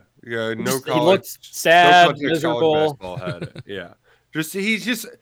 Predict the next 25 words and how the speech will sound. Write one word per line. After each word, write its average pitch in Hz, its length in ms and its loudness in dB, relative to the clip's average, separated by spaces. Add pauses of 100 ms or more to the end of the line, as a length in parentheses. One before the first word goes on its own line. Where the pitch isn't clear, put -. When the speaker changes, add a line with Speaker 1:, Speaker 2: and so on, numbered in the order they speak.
(460)
Speaker 1:
some 226 200 -2
people 226 240 -4
have 180 140 2
R 143 240 2
B 147 220 -2
F. 135 340 -4
His 180 360 -6
just 170 220 -8
resting 127 440 -6
cream 113 340 -8
face 92 560 -14
is, 98 600 -14 (840)
it's, 120 180 -16
it, 127 120 -8
it 120 260 -8
never 117 260 -2
disappoints. - 640 -18 (400)
I, 202 200 4 (200)
the 196 80 2
point 294 300 2
you 190 120 -2
made, 214 220 2
though, 208 140 2
T 214 180 -6
J, 202 340 -2